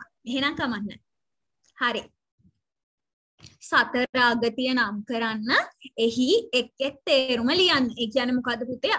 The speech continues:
සතර අගතියේ තියෙන අඩංගු වෙන කාරණා හතර ලියන්න. ලියලා ඒ හතරේ ඉස්සරහින් අපි උදාහරණයක් ගමුකෝ ඡන්දය කියලා. ඡන්දය කියන්නේ කැමැත්ත. ඉස්සරහින් ඒකේ තේරුම ලියන්න.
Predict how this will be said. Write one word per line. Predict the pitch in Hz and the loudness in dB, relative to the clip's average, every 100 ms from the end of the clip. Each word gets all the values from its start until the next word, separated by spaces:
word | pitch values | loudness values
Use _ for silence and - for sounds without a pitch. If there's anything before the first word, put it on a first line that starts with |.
| - | -4
සතර | - 302 285 285 | 0 0 4 2
අගතියේ | 269 262 269 277 285 | 2 0 0 0 0
තියෙන | 285 262 | 0 0
අඩංගු | 247 233 220 254 254 | 0 0 -2 -2 0
වෙන | 262 302 | -2 -4
කාරණා | 330 269 254 254 285 | -2 0 0 -2 -2
හතර | 294 - 254 | -4 -4 -2
ලියන්න. | 262 247 240 233 277 508 - _ _ | -2 -2 -4 -6 0 0 0 _ _
ලියලා | 262 269 269 349 339 | -2 -2 -2 -2 -2
ඒ | 320 | -4
හතරේ | 330 269 - 269 277 440 | -4 -6 -4 -4 -2 -4
ඉස්සරහින් | 349 - 262 269 302 | -6 -2 0 0 -2
අපි | 349 269 277 | -2 -4 -4
උදාහරණයක් | 247 277 247 254 | -2 -2 -6 -6
ගමුකෝ | 254 254 277 | -6 -6 -6
ඡන්දය | 311 240 233 247 | -2 -2 -2 -2
කියලා. | 247 302 415 571 - - - | 0 0 2 0 -4 -20 -2
ඡන්දය | 277 240 240 240 240 | 0 2 2 2 0
කියන්නේ | 240 254 262 539 - | -2 -4 -2 -6 -4
කැමැත්ත. | 403 370 294 - 190 | -4 0 -2 -2 -8
ඉස්සරහින් | 254 - 254 294 403 | -8 -2 0 0 -2
ඒකේ | 320 285 523 719 - _ | -2 0 0 -2 -12 _
තේරුම | 330 262 254 | 0 2 0
ලියන්න. | 359 359 269 | -2 -2 -4